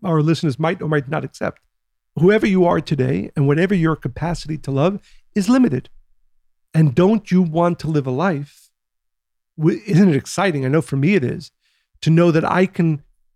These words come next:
not only give, hopefully, more love, that's always true, but that I can actually grow my capacity to love. And one of the most powerful ways to grow my capacity for love is to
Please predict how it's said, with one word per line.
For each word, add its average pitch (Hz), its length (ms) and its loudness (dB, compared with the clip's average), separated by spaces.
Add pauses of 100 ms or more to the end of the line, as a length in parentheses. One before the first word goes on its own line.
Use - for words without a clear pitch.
(340)
not 175 220 0
only 185 260 2
give, 175 460 2 (200)
hopefully, 127 540 -4
more 131 260 -2
love, 151 320 -4
that's 135 200 -4
always 156 260 0
true, - 320 -10 (400)
but 139 100 2
that 151 120 2
I - 160 0
can 180 140 -6
actually 160 300 -6
grow 139 440 -2
my 131 160 -4
capacity - 500 -12
to - 80 -16
love. 143 140 -10
And 151 100 -4
one 151 100 -2
of 147 60 -4
the 139 60 -6
most 131 260 -10
powerful 180 560 -6
ways 143 480 -6 (400)
to 135 100 -12
grow 147 200 -2
my 135 140 -2
capacity 160 560 -8
for - 120 -10
love 190 200 -6 (300)
is 135 140 -10
to - 160 -14